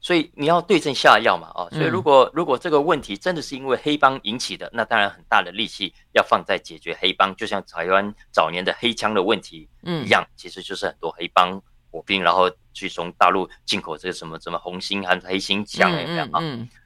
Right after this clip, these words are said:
Speaker 1: 那，那如果这个，这个是因为警察滥权所造成的比例高，那当然要设法，呃，想办法赶，赶快让这些，这些烂警察给扫地出门，哦。但不是，
Speaker 2: 嗯。
Speaker 1: 因为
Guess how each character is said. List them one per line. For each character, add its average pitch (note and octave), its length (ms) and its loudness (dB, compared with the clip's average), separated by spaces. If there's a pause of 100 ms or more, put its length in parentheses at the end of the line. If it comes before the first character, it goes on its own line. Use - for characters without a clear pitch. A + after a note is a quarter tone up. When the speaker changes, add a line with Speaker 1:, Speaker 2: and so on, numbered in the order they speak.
(100)
Speaker 1:
那， A#2+ 280 6 (140)
那 C3 120 8
如 C3 180 4
果 A2 320 6 (160)
这 D3 140 6
个， A2 320 10
这 D#3+ 100 4
个 B2+ 80 4
是 - 160 2
因 B2 120 -2
为 B2 120 6
警 F#2 200 -4
察 - 140 -8
滥 C3+ 180 4
权 E2+ 200 -10
所 - 160 -6
造 A#2+ 220 6
成 E2+ 120 -12
的 F2 60 -6
比 - 160 -12
例 F#2 140 -2
高， F#2+ 240 4
那 C#3+ 100 2
当 G#3 180 2
然 C#3+ 120 -2
要 A2 140 4
设 A2 200 0
法， F2 220 -4 (280)
呃， F2 160 2
想 E2+ 220 -2
办 G#2+ 140 4
法 E2+ 180 -2 (200)
赶， F2+ 300 0
赶 F2+ 140 -6
快 G#2+ 160 4
让 G#2 220 4
这 G2+ 120 -6
些， F#2+ 220 -2 (340)
这 G2+ 100 -20
些 G2+ 360 0 (100)
烂 B2 200 4
警 E2+ 200 -16
察 F2+ 380 4 (200)
给 F#2+ 80 -6
扫 F#2 220 2
地 G2 140 -8
出 G2 200 -6
门， E2+ 120 -6 (140)
哦。 D#2 120 -18 (480)
但 D#3 280 4
不 G#2 100 0
是， - 200 2
Speaker 2:
嗯。 - 100 -10
Speaker 1:
因 F3+ 120 -2
为 D#3 160 4